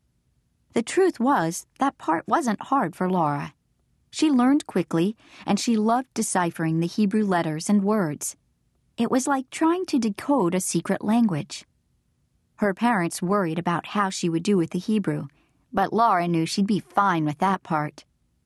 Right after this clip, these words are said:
But now the rabbi was asking for something more to add to her already hectic schedule. "Now then, I'm sure you are all wondering what this will involve, so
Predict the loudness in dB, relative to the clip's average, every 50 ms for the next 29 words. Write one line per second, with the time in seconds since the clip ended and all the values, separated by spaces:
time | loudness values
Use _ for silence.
0 | _ _ _ _ _ _ _ _ _ _ _ _ _ -6 -4 0 2 2 4 4
1 | 4 2 2 0 0 0 0 0 0 2 2 2 2 2 2 0 0 0 0 -2
2 | -2 -2 -2 -2 -2 -2 -2 0 0 0 0 0 -4 -2 0 0 0 2 2 4
3 | 6 6 6 6 6 4 2 2 0 -2 -4 -2 -2 0 0 -2 0 -2 0 0
4 | 0 0 0 0 2 2 2 2 2 0 0 0 0 -2 -2 -2 -2 -4 -2 -4
5 | -6 -6 -4 -6 -2 0 0 0 2 0 -2 -2 -2 -4 -10 _ _ _ _ _
6 | _ _ _ _ _ _ _ _ _ _ _ _ _ _ _ _ _ _ _ _
7 | _ _ _ _ 0 2 4 4 2 2 2 2 0 0 0 -2 -4 -8 _ _
8 | _ _ _ _ 0 0 0 0 0 0 0 2 2 2 0 0 2 2 4 4
9 | 2 0 0 0 2 2 2 2 0 0 0 0 0 0 0 0 0 0 0 0
10 | 0 0 0 -2 -4 -2 0 2 2 2 2 2 2 2 2 2 2 0 -2 -4
11 | -8 -16 _ _ _ _ -10 -2 0 0 0 0 -2